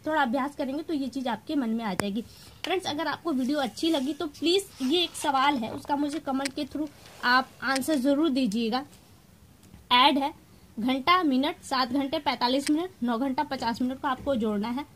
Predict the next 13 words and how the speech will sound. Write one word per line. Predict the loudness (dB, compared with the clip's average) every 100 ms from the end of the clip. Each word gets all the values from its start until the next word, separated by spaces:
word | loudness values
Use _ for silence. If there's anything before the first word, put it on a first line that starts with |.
| -20 -2
Option | 2 4 4 2
आपके | 2 0 -2
सामने, | 0 0 0 -2 -2
जो | -2 2
option | 2 2 0 -2
सही | 0 0 2
है | 2
उसका | 0 -6 -4 -2
मुझे | 0 -2
आंसर | -4 -4 -6 -6 -8
comment | -6 -4 -4
में | -6 -6
दीजिएगा। | -6 -6 -8 -10